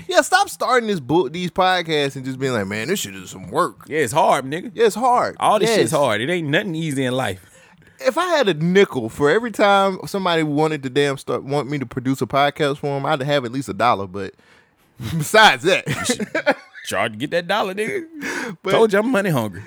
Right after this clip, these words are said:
Speaker 1: it's like you get to a point where it's like they wanna do it, and then once we get to the final steps, and then they see how much work it is, 'cause the first thing when people ask me, "Hey, man, do you think you can produce my podcast?"
Speaker 2: Yeah.
Speaker 1: The first thing I say is, "Are you committed?"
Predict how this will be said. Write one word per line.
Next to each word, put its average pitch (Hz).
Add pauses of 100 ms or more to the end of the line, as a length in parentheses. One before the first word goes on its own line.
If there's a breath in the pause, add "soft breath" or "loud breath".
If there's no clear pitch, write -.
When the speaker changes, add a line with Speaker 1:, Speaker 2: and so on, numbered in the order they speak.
(140)
Speaker 1:
it's 214
like 208
you 214
get 214
to 202
a 185
point 220
where 170
it's 180
like 151 (200)
they 170
wanna 190
do 180
it, 165
and 156
then 165
once 170
we 175
get 160
to 151
the 135
final 147
steps, 151
and 113
then 127
they 127
see 135
how 135
much 127
work 123
it 156
is, 180
'cause 127
the 123
first 196
thing 190
when 175
people 175
ask 151
me, 160 (240 loud breath)
"Hey, 135
man, 120
do 127
you 139
think 151
you 135
can 120
produce 135
my 123
podcast?" 151 (260 soft breath)
Speaker 2:
Yeah. 78
Speaker 1:
The 117
first 214
thing 196
I 190
say 160
is, 123 (220)
"Are 160
you 165
committed?" 117